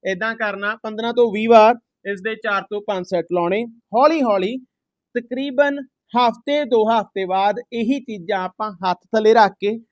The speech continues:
ਉੱਪਰ ਉੱਠਣਾ। ਇੱਕ, ਦੋ, ਏਦਾਂ ਪੰਦਰਾਂ ਵੀਹ ਵਾਰ।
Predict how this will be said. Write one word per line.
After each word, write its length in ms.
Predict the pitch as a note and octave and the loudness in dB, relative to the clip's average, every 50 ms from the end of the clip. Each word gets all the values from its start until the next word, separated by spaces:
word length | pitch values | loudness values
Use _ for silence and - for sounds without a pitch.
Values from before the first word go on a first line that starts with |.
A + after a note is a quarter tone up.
| _ _ _ _ - | _ _ _ _ -20
ਉੱਪਰ 240 | F#3 - - G3 F3+ | -18 -14 -14 -14 -14
ਉੱਠਣਾ। 340 | F3 _ D#3+ D3 B2 A2 G#2 _ - E3+ | -14 _ -18 -18 -18 -18 -20 _ -10 -8
ਇੱਕ, 340 | F3 F#3+ F#3 _ - B3+ C4+ C4+ _ _ _ _ _ _ _ _ _ _ _ _ _ _ _ _ _ _ _ _ _ _ _ _ _ _ _ E3+ | -8 -8 -8 _ -14 -14 -14 -14 _ _ _ _ _ _ _ _ _ _ _ _ _ _ _ _ _ _ _ _ _ _ _ _ _ _ _ -12
ਦੋ, 520 | F3 F#3 F#3+ G3+ G#3+ A3+ B3 C#4 C#4+ _ _ _ - E3+ | -8 -6 -6 -4 -4 -4 -4 -6 -6 _ _ _ -14 -14
ਏਦਾਂ 220 | E3+ - F3 E3+ - | -10 -8 -10 -8 -6
ਪੰਦਰਾਂ 320 | - G#3+ G#3+ G#3+ A#3+ B3 A#3+ | -6 -4 0 2 2 2 2
ਵੀਹ 180 | A#3 B3 B3+ B3 | 2 0 4 8
ਵਾਰ। 280 | B3+ A#3 A#3 A#3+ B3+ | 8 8 8 6 2